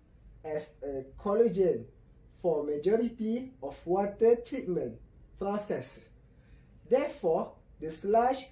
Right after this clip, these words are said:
commonly referred to as alum sludge. Second,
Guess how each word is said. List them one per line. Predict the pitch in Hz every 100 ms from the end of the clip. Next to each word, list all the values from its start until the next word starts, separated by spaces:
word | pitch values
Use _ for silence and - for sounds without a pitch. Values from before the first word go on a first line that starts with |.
| -
commonly | - 233 240 277 247 180 120 -
referred | 147 202 185 190 156 135 - - - -
to | - 151 -
as | 185 214 262 - - - 185
alum | 208 214 208 208 214
sludge. | - 180 160 110 - - - - - - - - - -
Second, | - - 220 220 - 185 101